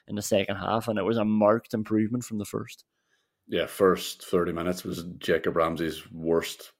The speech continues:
Speaker 2: moment of his Aston Villa career, I'd say. He was, he was bad, and it wasn't just that he wasn't getting into the games, which has sometimes happened in the past. He was making a lot of mistakes.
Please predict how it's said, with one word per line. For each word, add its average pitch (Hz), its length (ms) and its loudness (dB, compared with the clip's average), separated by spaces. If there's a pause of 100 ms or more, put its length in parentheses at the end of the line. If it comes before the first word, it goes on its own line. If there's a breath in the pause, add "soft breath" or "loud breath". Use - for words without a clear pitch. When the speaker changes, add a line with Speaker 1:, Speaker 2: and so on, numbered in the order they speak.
Speaker 2:
moment 90 400 0
of 87 60 -2
his 80 100 -2
Aston 76 280 0
Villa 78 220 0
career, 92 280 4
I'd 92 100 0
say. 92 140 0
He 87 60 0
was, 78 200 -4
he 85 140 -4
was 76 200 -2 (140)
bad, 87 380 4
and 92 120 2
it 92 60 -4
wasn't 90 260 0
just 90 160 -2
that - 80 -8
he 82 60 -4
wasn't 80 340 -2
getting 104 240 -2
into 80 180 -6
the 87 100 -6
games, 87 400 -4
which 90 140 -6
has 92 120 -4
sometimes 87 480 -4
happened 90 340 0
in 80 80 -6
the 76 60 -8
past. 82 380 -2
He 92 60 -10
was 71 120 -10
making 82 260 -6
a 76 60 -2
lot 78 340 0
of 80 60 -6
mistakes. 78 540 -4